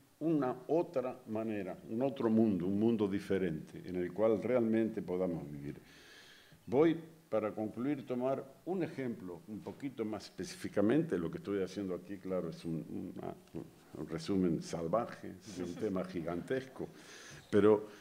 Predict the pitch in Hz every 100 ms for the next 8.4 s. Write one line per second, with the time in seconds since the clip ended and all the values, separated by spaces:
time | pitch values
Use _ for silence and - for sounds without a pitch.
0 | - 95 120 156 156 139 139 135 127 123
1 | 104 92 85 - 95 95 92 - - 87
2 | 92 95 92 117 131 113 90 82 82 -
3 | - - - - - - - 87 85 87
4 | 98 110 127 127 - 98 90 98 92 95
5 | 90 90 90 85 - 117 117 - 101 98
6 | 92 - 110 113 101 82 95 82 85 80
7 | 90 107 123 - 101 107 113 92 90 85
8 | 104 92 107